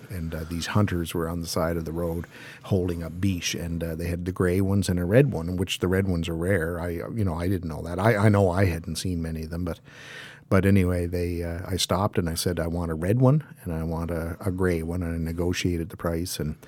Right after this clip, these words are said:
big fight broke out on the road because a guy agreed to it, and I put them in the truck, and then another guy walked along and he said, "I'm not accepting that." And it's like, the guy already shook my hand and agreed on it, which in Africa means it's a done deal.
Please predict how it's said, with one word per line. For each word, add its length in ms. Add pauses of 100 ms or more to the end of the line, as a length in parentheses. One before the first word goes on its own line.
(320)
big 200
fight 300
broke 300
out 100
on 100
the 60
road 260
because 280
a 40
guy 180
agreed 420
to 160
it, 80
and 80
I 60
put 200
them 140
in 80
the 60
truck, 280
and 140
then 120
another 300
guy 240
walked 380
along 360
and 140
he 80
said, 220
"I'm 160
not 220
accepting 480
that." 200
And 80
it's 160
like, 220
the 80
guy 240
already 260
shook 260
my 120
hand 200
and 100
agreed 280
on 160
it, 60
which 200
in 100
Africa 460
means 220
it's 160
a 60
done 240
deal. 280